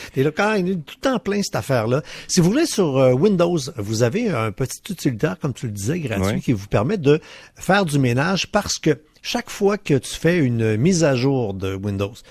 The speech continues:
Speaker 1: et il faut toujours les faire, les fameuses mises à jour, là, ils font pas ça pour, euh, pour nous tanner, là, c'est pour des <laughs> raisons sécuritaires, ou à chaque fois que tu télécharges un document dans ton ordinateur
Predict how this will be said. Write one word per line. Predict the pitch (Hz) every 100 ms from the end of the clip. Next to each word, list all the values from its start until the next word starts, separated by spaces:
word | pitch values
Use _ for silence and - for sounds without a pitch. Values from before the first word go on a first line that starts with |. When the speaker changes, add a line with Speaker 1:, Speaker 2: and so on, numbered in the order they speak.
| - -
Speaker 1:
et | 107
il | 135 120
faut | 120 156
toujours | 151 127 135
les | 117
faire, | 101 110 101
les | 90
fameuses | - 92 95 92
mises | 95 87
à | 92
jour, | 101 117 110
là, | 110
ils | 101
font | 90 101
pas | 104
ça | -
pour, | 110 113 101
euh, | 98 - -
pour | 113
nous | 107 107
tanner, | 127 113 117 131
là, | 110
c'est | 120 98
pour | - 113
des |
<laughs> | -
raisons | 156 139 160
sécuritaires, | - - 120 - 123 143 - _
ou | 165 196 - -
à | 120
chaque | - 226
fois | 381
que | -
tu | 170 -
télécharges | 208 233 190 - 262 170
un | 123
document | 160 - 127 147
dans | 170 95
ton | 101
ordinateur | 98 101 131 117 104 113